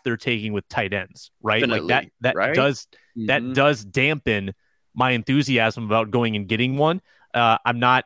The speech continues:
Speaker 1: as high on Zay Flowers as I am, say, you know, Jordan Addison or Smith and Jigba.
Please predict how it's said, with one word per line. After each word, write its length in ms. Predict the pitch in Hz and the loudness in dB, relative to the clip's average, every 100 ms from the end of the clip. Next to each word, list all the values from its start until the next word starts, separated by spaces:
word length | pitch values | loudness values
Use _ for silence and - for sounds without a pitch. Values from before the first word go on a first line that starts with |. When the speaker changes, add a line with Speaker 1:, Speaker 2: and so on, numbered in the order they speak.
| _ | _
Speaker 1:
as 300 | 123 123 127 | 0 0 0
high 280 | - 123 123 | 0 2 2
on 180 | 120 110 | 0 -2
Zay 200 | 135 120 | -2 -2
Flowers 460 | - 110 123 139 | 0 2 2 2
as 140 | 127 107 | 0 0
I 80 | 110 | 0
am, 180 | 110 | 0
say, 400 | 104 - 110 104 - _ _ _ _ _ _ - | -2 0 2 0 -2 _ _ _ _ _ _ -8
you 100 | 131 | -2
know, 220 | 113 101 - | 0 -2 -4
Jordan 240 | 135 117 98 | -2 0 0
Addison 460 | 98 110 180 185 - _ _ _ | -2 -2 -2 -4 -6 _ _ _
or 240 | 120 113 101 | 0 2 0
Smith 260 | - 123 | -2 -2
and 100 | 123 | -2
Jigba. 380 | 101 117 123 185 | 0 0 2 2